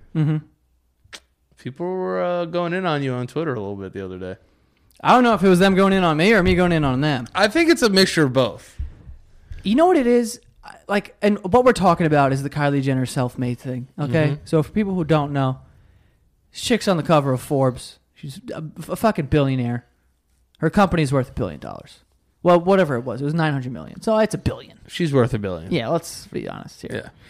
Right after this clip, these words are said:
Speaker 2: for sure.
Speaker 1: And people lost it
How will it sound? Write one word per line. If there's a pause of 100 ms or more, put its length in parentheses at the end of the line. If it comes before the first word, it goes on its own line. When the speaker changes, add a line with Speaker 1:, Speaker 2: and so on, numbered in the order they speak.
(120)
Speaker 2:
for
sure. (280)
Speaker 1:
And (120)
people
lost
it